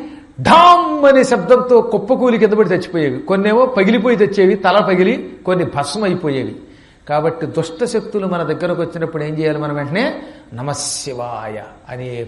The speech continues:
పంచాక్షరీ జపం చెయ్యాలి. ఈ పంచాక్షరీ జపం చేసేవాడి జోలికి ఏ పిశాచ శక్తి రాదు. శివుడు ఇంట్లో ఉండాలి, శివుడు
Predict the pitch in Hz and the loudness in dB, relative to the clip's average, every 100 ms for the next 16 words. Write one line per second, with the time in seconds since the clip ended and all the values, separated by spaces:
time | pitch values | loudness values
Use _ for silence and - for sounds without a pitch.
0 | - 151 208 190 196 185 - - 180 165 | -10 -10 -10 -8 -8 -8 -10 -10 -8 -6
1 | 160 143 - 139 135 127 123 - - - | -6 -8 -8 -10 -12 -16 -16 -18 -20 -20
2 | _ _ _ _ - - 156 175 156 175 | _ _ _ _ -20 -12 -6 -4 -4 -6
3 | 185 214 202 214 196 190 170 165 202 202 | -4 -4 -2 -4 -4 -4 -4 -4 -6 -6
4 | 196 190 185 185 175 170 160 135 143 185 | -2 -2 -2 -2 0 0 0 -2 -2 0
5 | 190 175 165 165 175 180 160 185 180 180 | 0 -2 -2 -2 -2 -4 -2 -2 -2 -6
6 | 165 - 180 135 - - - _ _ _ | -8 -8 -8 -6 -10 -16 -20 _ _ _
7 | _ _ _ _ _ _ _ - - 220 | _ _ _ _ _ _ _ -10 -2 0
8 | 240 147 - - - - - 170 190 196 | 0 -2 -6 -14 -20 -20 -10 -6 -4 4
9 | 233 196 165 151 127 - - - - - | 4 4 4 2 2 -4 -14 -20 -18 -6
10 | 220 254 226 147 - | -2 2 2 2 -2